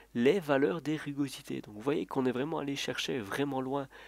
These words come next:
l'idéologie classique là-dedans pour pouvoir utiliser Rankine,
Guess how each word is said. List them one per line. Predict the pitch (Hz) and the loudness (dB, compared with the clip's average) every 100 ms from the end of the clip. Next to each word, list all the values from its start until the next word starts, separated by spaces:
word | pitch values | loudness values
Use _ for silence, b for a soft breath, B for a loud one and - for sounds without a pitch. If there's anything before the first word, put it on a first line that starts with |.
| B B | B B
l'idéologie | 123 123 127 117 113 131 127 | -2 2 2 2 -2 -4 -8
classique | - 120 - - - | -4 -4 -4 -8 -6
là-dedans | 92 151 196 - | -2 -2 -2 -6
pour | - - | -14 -12
pouvoir | - 226 165 170 165 | -4 -2 2 2 2
utiliser | 151 - 139 131 | -2 -6 -6 -4
Rankine, | 123 107 - - - | -2 -4 -6 -8 -8